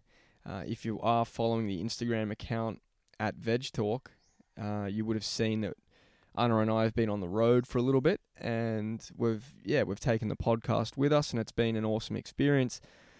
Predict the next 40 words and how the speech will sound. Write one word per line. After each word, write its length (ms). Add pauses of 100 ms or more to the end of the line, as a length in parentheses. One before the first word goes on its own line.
(140)
But 140
you've 180
probably 500
got 220
some 200
questions, 760
and 120
we 100
did 200
field 400
some, 460 (200)
uh, 200
through 220
the 140
Instagram 460
account. 400 (380)
So 180
thanks 300
to 100
those 400 (140)
who 80
sent 260
them 100
in. 220 (600)
Uh, 240
but 140
we 140
just 220
wanted 200
to, 280
yeah, 240 (240)
take 200
the 120
opportunity 440
to 120
go 220
through 500 (100)
some 280
stuff. 520
So 300